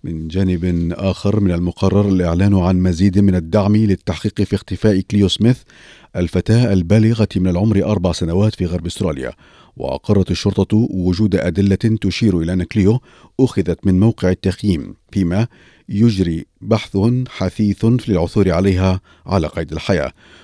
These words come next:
وتم التأكد من العثور على خيمة العائلة مفتوحة على ارتفاع لم تتمكن كليو من الوصول إليه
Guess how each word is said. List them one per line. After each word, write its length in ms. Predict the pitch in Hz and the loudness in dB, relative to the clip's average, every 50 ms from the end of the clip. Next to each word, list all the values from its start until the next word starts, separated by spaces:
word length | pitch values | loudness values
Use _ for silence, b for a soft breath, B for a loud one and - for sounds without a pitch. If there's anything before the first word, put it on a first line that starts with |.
| B B | B B
وتم 360 | - - 73 - - 95 92 | -10 -10 -6 -2 0 0 0
التأكد 440 | 87 - - 95 104 - - 107 95 | 0 0 -2 -4 -2 0 0 0 2
من 120 | 95 92 | 2 0
العثور 400 | 92 90 85 82 82 - 104 - | 0 0 -2 -4 -2 -2 0 0
على 160 | 92 87 87 90 | 0 0 -2 -2
خيمة 300 | - 110 107 95 90 - - | -2 -2 0 0 0 0 -2
العائلة 480 | 92 85 87 101 - 98 98 101 107 | -2 -2 -2 -2 -2 -2 -2 -2 -2
مفتوحة 480 | 110 104 87 - - 101 92 - - 95 - | -2 -2 -4 -6 -6 -8 -6 -4 -6 -4 -2
على 240 | 131 127 110 101 90 | 0 0 2 2 0
ارتفاع 580 | 85 - - 90 - - 110 101 92 107 117 117 B B B B B B B - | -2 -4 -6 -6 -2 -2 0 0 2 2 2 2 B B B B B B B -2
لم 320 | 98 98 95 101 110 127 | 0 2 2 4 2 0
تتمكن 640 | 117 - 113 - - 95 98 110 - _ - 107 | 0 0 0 2 2 2 2 2 0 _ 0 0
كليو 280 | 101 - - 104 85 69 | 0 0 0 -2 -2 -2
من 80 | 65 82 | -4 -6
الوصول 400 | 85 85 87 90 - - 110 98 | -6 -4 -6 -6 -2 -2 0 0
إليه 360 | 95 87 101 113 123 123 | 2 2 2 2 2 2